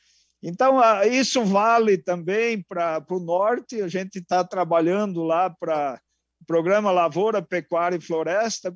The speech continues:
pra entrar em bovinos, que nós não temos nem um por cento. Então, você faz um, um trabalho, desenvolve uma região e busca, é, alternativas.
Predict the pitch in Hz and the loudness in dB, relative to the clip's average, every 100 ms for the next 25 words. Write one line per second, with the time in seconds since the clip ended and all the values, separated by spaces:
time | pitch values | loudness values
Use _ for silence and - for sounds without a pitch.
0 | - 208 220 220 180 202 220 240 233 220 | -4 -2 -2 -4 -4 -2 0 0 -2 -4
1 | 233 240 240 240 185 220 240 214 165 - | -6 -2 0 2 0 -2 -4 -6 -8 -8
2 | 185 185 196 214 196 214 185 220 226 220 | -10 -2 2 2 0 -4 0 0 0 -2
3 | 208 262 269 285 285 277 247 - 202 202 | -4 -4 -4 -4 -4 -2 -2 0 0 0
4 | 165 _ _ _ _ _ _ _ _ _ | -2 _ _ _ _ _ _ _ _ _
5 | _ 131 156 208 226 208 214 - 254 226 | _ -12 0 2 2 2 2 4 4 4
6 | - 247 277 233 214 220 214 185 180 165 | 0 2 4 2 0 -2 -6 -8 -10 -4
7 | 180 156 143 175 214 233 196 175 190 185 | 0 0 2 2 2 0 -4 -4 -6 -2
8 | 190 220 220 220 202 175 170 156 156 175 | 0 0 0 -2 -4 -2 -2 -2 -2 -2
9 | 233 262 - - - - 180 196 165 226 | -2 -6 -16 -20 -20 -2 0 0 2 4
10 | 240 - - 233 214 196 _ _ _ - | 4 2 2 4 2 0 _ _ _ -6
11 | 170 180 - 180 170 170 185 226 226 220 | -4 -4 -4 -4 -2 0 0 2 2 2
12 | 214 - 202 160 127 113 - | 0 -2 -2 -2 -4 -18 -20